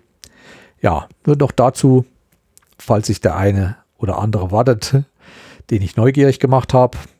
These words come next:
auf meinem Telegram-Kanal. Natürlich kann sich jeder auf meinem Telegram-Kanal auch noch anmelden oder den abonnieren.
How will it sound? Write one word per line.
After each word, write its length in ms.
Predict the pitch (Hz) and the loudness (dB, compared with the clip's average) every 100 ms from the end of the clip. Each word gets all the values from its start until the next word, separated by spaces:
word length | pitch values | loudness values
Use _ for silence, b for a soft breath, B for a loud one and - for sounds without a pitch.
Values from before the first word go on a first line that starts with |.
| - | -14
auf 160 | 104 | -8
meinem 220 | 110 101 95 | -6 -6 -4
Telegram-Kanal. 920 | 117 135 - 131 127 127 120 120 123 _ _ B B B B - | -2 -2 -2 -4 -2 0 0 0 -2 _ _ B B B B -6
Natürlich 340 | 123 175 170 | 0 0 0
kann 140 | 165 | -2
sich 120 | 139 135 | 0 2
jeder 200 | 156 151 | 4 4
auf 100 | 139 | 2
meinem 240 | 117 113 | 0 2
Telegram-Kanal 800 | 143 143 - 131 - 123 117 113 | 0 0 0 -2 0 2 2 2
auch 140 | 107 | 0
noch 200 | 107 - | -4 -4
anmelden 520 | 131 156 160 160 156 - - | -2 2 2 2 -2 -6 -8
oder 240 | 127 107 | -4 -4
den 240 | 107 107 104 | -2 -4 -4
abonnieren. 600 | 104 98 123 160 160 | -6 -4 2 2 2